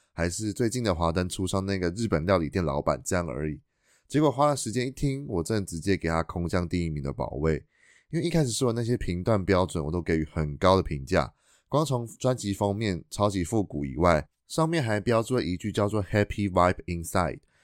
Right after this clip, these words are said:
真的是很贴切这一张专辑给我的感觉。而整张专辑除了都围绕在我热爱的 City Pop 曲风以外，又还能做到丰富度很高，真的让人很惊喜。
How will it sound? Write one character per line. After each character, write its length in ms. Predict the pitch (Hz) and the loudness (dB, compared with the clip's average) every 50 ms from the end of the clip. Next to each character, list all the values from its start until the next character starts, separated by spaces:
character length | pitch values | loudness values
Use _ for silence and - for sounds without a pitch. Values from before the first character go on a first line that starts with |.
| _ _ | _ _
真 200 | - - 156 139 | -4 0 2 2
的 40 | 127 | 2
是 140 | 113 143 147 | 2 2 2
很 140 | 113 87 80 | 2 2 0
贴 160 | - 104 98 | 0 0 0
切 180 | - 117 101 | 2 2 0
这 160 | 87 - 107 98 | 2 2 2 2
一 60 | 98 | 4
张 200 | 87 95 92 92 | 2 0 -2 0
专 180 | 87 92 90 | 0 -2 -2
辑 120 | 87 85 82 | -2 -4 -8
给 180 | - - 76 | -4 -2 0
我 140 | 76 76 71 | 0 0 0
的 80 | 67 73 | -2 -4
感 260 | - - 62 - 64 | -4 -6 -8 -8 -12
觉。 360 | - - - 57 50 - - _ _ _ | -12 -12 -12 -10 -10 -12 -16 _ _ _
而 120 | - 101 127 139 | -2 0 0 2
整 140 | - 113 113 | 2 0 2
张 160 | 139 151 156 | 2 0 2
专 200 | 151 156 151 147 | 2 0 0 0
辑 200 | 123 123 113 107 | -2 -4 -4 -4
除 200 | - - 113 117 | -4 -4 -2 0
了 120 | 113 113 | 2 2
都 140 | 104 123 127 | 2 2 0
围 180 | 123 113 107 110 | 2 2 4 4
绕 120 | 113 120 | 4 4
在 200 | 120 - 135 120 | 2 2 2 2
我 140 | 104 92 90 | 2 2 2
热 160 | 95 113 120 113 | 2 4 4 4
爱 100 | 113 110 | 4 4
的 100 | 101 92 | 2 0
City 320 | - - 107 - - 104 | 0 -2 -4 -2 -2 -4
Pop 260 | - - 107 98 - - | -2 0 0 0 -2 -4
曲 200 | - - 92 82 | -6 -4 -4 -2
风 240 | - 98 98 104 | 0 2 2 2
以 120 | 95 85 78 | 0 -2 0
外， 320 | 82 98 104 95 85 73 _ _ _ _ _ _ - | 4 6 6 6 6 2 _ _ _ _ _ _ 0
又 100 | 156 143 | 2 2
还 180 | 110 113 104 | 4 4 4
能 140 | 101 107 104 | 4 2 2
做 160 | 101 - 120 | 2 2 4
到 100 | 123 123 | 4 4
丰 240 | 117 - 117 113 113 | 4 2 -2 -2 -2
富 140 | 117 120 113 | -2 -2 0
度 160 | 127 123 110 | 0 0 2
很 240 | 95 87 73 71 69 | 2 0 -2 -2 0
高， 260 | - 85 85 87 90 | 4 4 6 4 4
真 200 | 90 - 107 98 | 2 0 -2 -2
的 20 | |
让 140 | 95 107 107 | -2 -2 -2
人 100 | 98 85 | -2 -4
很 140 | 80 71 67 | -4 -6 -8
惊 260 | - - 85 85 90 | -6 -6 -6 -6 -4
喜。 300 | 95 - - - 78 - | -6 -6 -4 -6 -6 -8